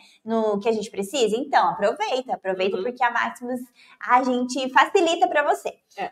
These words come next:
Speaker 1: E aí tem tesoura, tem ret-, nossa, tem tanta coisa,
Speaker 2: Uhum.
Speaker 1: tanta coisa
Speaker 2: Eu
Speaker 1: de,
Speaker 2: vi lá,
Speaker 1: de
Speaker 2: tem
Speaker 1: costura e
Speaker 2: muitas
Speaker 1: aviamento.
Speaker 2: coisinhas bem
Speaker 1: E o
Speaker 2: legais.
Speaker 1: legal é que tá sempre entrando também novidades, né?
Speaker 2: Ah,
Speaker 1: Então, o
Speaker 2: que bom.
Speaker 1: que que é, a gente agora se tornou um marketplace.
Speaker 2: Uhum.
Speaker 1: A gente é praticamente um shopping da costureira. Você encontra
Speaker 2: Legal.
Speaker 1: tudo lá.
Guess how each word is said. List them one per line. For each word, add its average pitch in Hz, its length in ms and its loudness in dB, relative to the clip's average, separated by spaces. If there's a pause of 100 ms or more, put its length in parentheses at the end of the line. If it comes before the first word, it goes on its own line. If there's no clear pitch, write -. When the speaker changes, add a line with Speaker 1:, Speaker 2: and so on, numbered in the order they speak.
Speaker 1:
E 254 120 -2
aí 311 300 4
tem 302 320 4
tesoura, 214 920 8
tem 247 440 0
ret-, 226 320 0
nossa, 370 220 4
tem 359 100 -4
tanta 466 260 -6
coisa, 196 540 -2
Speaker 2:
Uhum. 240 180 -14
Speaker 1:
tanta 240 240 -6
coisa 220 220 0
Speaker 2:
Eu 202 60 0
Speaker 1:
de, 190 60 -2
Speaker 2:
vi 196 200 0
lá, 185 80 0
Speaker 1:
de 190 60 -4
Speaker 2:
tem 196 100 -6
Speaker 1:
costura 220 240 -6
e - 20 2 (100)
Speaker 2:
muitas 202 120 4
Speaker 1:
aviamento. 226 320 0
Speaker 2:
coisinhas 190 200 -10
bem 269 120 2
Speaker 1:
E - 20 6
o - 60 6
Speaker 2:
legais. 339 80 10
Speaker 1:
legal 294 200 6
é 311 60 0
que - 80 -12
tá 311 140 2
sempre 349 260 -4
entrando 311 400 -2
também 277 400 -6
novidades, 269 800 2
né? 208 160 -2
Speaker 2:
Ah, 233 60 -2
Speaker 1:
Então, 247 260 4
o 247 60 -2
Speaker 2:
que 254 100 -10
bom. 247 60 -12
Speaker 1:
que - 120 -20
que - 60 -8
é, - 300 2 (100)
a 214 140 -2
gente 226 420 -6 (240)
agora 262 300 6
se - 100 -4
tornou 349 240 4
um 349 60 0
marketplace. - 760 -2
Speaker 2:
Uhum. 262 240 -6
Speaker 1:
A 294 80 4
gente 392 220 6
é 659 240 6
praticamente 480 420 -14
um 480 60 -18
shopping 415 540 2
da 320 160 0
costureira. 254 520 -12
Você 226 160 -12
encontra 370 380 0
Speaker 2:
Legal. 403 280 0
Speaker 1:
tudo 427 220 4
lá. 440 140 6